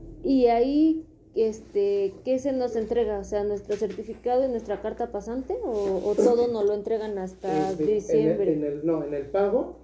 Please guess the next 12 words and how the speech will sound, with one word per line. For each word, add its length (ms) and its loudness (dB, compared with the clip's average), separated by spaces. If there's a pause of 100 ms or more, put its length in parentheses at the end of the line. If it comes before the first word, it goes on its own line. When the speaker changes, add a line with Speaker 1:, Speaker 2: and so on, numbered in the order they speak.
Speaker 2:
en 140 -8
el 120 -4
pago 260 0
les 120 -2
entregamos 480 -6
su 140 -10
carta 260 -10
de 80 -12
pasante. 460 -16 (880)
En 80 -18
el 80 -14
pago. 220 -16